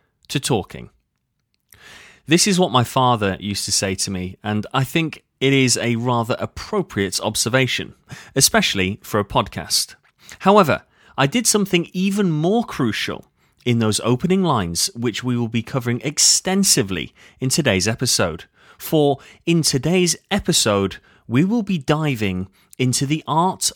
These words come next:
of offering advice. Navigating the business landscape can be challenging, especially when it comes to knowing how to effectively share your insights and recommendations with colleagues and clients.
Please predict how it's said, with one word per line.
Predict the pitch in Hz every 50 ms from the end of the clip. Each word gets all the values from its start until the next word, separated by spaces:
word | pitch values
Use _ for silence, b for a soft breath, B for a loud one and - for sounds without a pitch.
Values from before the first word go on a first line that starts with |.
| - _
of | 110 107 92 - - _ _
offering | 110 113 - - 160 156 156 160 160 165 160 -
advice. | 135 156 151 147 143 123 87 87 - - - - - - - - _ _ _ _ _ _ B B B B B B B B B B -
Navigating | 147 180 214 269 254 285 277 254 - - 208 190
the | 160 135
business | 120 - 143 139 - 147 131 - -
landscape | 123 120 123 120 - - - 98 98 - _
can | - - - 147 139 135
be | 123 107
challenging, | - - - 123 117 110 104 - - 82 82 85 - _
especially | 117 120 - - - 180 185 180 - - 208 196
when | 175 160 143
it | 120 -
comes | - - 120 113 113 113 113 110 - B B B B
to | - - 104
knowing | 104 113 117 120 117 110 107
how | - - 147 151 147
to | - - 120 101
effectively | - - - 196 190 - - - 165 147 135 117
share | - - - 131 120 117
your | 107 98 95 104
insights | 110 113 113 - - 117 110 107 - - -
and | 104 107 107 101
recommendations | 98 - - 107 101 98 98 - 127 123 120 - - - 117 113 110 - - B B B B B
with | 101 95 -
colleagues | - - - 120 113 113 113 110 101 - - - -
and | 95 98 98 98 95 98
clients. | - - - 135 135 131 110 85 - - - - - - -